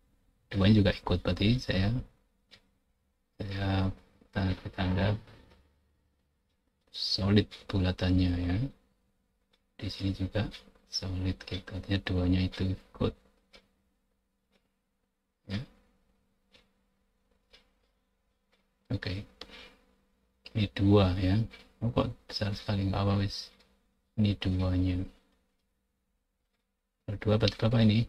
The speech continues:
Saja empat kan. Jadi dari grafik ini saja maka kita tahu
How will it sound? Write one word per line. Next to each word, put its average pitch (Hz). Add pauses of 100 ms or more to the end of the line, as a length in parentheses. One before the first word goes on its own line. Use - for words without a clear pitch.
(1400)
Saja 101
empat 104
kan. 110 (1300)
Jadi 120 (1300)
dari 110
grafik 120
ini 120
saja 120
maka 143 (460)
kita -
tahu 131